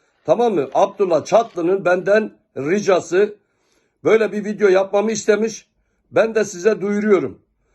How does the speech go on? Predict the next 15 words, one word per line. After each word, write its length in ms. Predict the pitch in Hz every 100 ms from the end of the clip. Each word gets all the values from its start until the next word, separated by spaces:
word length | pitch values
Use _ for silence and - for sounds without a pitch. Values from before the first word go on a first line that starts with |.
| _ _ _
Kesinlikle 760 | 156 175 214 233 233 208 190 -
Erdoğan'a, 640 | - 220 220 208 185 160 -
ak 280 | 196 226 -
Parti'ye, 360 | 180 147 156
M 140 | 147 214
H 200 | 220 190
P'ye 200 | 190 214
halk 400 | 156 214 196 -
oy 220 | 208 165
vermesin 500 | 208 214 196 190 156
demiş. 380 | 160 190 208 - _ _ _ _ - -
Seçimden 540 | - 190 208 220 247
sonra 400 | 226 226 226 202 196
euro, 440 | 233 233 202 135
dolar 400 | 190 220 240 202